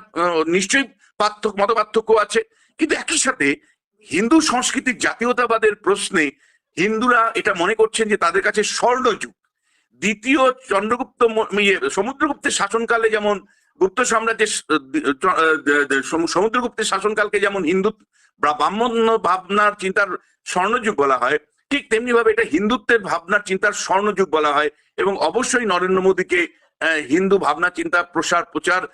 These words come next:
প্রতিষ্ঠার পে-, পেছনে একটা, আহ, মানে তার, আহ, তারকে বলা হচ্ছে হৃ-, হৃদয় সম্রাট। তিনি সেই ব্যক্তি যে প্রাচীন ভারতবর্ষের যে স্বপ্ন হিন্দুরা দেখতো, যে প্রাচীন, আহ, বা ভারতবর্ষের সংস্কৃতি পুনরুত্থান ঘটবে ভারতবর্ষে বা এ দক-, এশিয়াতে, দক্ষিণ এশিয়াতে,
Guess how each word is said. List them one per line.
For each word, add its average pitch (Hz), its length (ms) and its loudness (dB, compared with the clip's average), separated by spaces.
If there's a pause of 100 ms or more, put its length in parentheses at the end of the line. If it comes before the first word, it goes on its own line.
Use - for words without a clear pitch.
(160)
প্রতিষ্ঠার 196 480 0
পে-, 160 260 -4
পেছনে 156 400 -2 (380)
একটা, 160 320 0
আহ, 147 340 0
মানে 147 160 -2
তার, 151 340 -4
আহ, 139 160 4
তারকে 165 580 -2
বলা 156 180 2
হচ্ছে 147 320 -2
হৃ-, 143 280 -2
হৃদয় 196 340 2
সম্রাট। 110 380 -4 (340)
তিনি 226 240 0
সেই 269 260 -2
ব্যক্তি 277 460 -2 (280)
যে - 80 -2
প্রাচীন 190 400 -2
ভারতবর্ষের 208 640 0
যে 185 100 -2
স্বপ্ন - 440 -2
হিন্দুরা 170 380 2
দেখতো, 143 400 0 (320)
যে 147 80 0
প্রাচীন, 208 640 0
আহ, 180 280 2
বা 170 180 0
ভারতবর্ষের 175 580 -2 (100)
সংস্কৃতি 196 680 -2
পুনরুত্থান 208 720 0
ঘটবে 175 380 0
ভারতবর্ষে 156 640 -2 (320)
বা 156 220 0
এ 165 120 0
দক-, 160 240 -4
এশিয়াতে, 165 480 -2
দক্ষিণ 156 240 -2
এশিয়াতে, 151 480 -2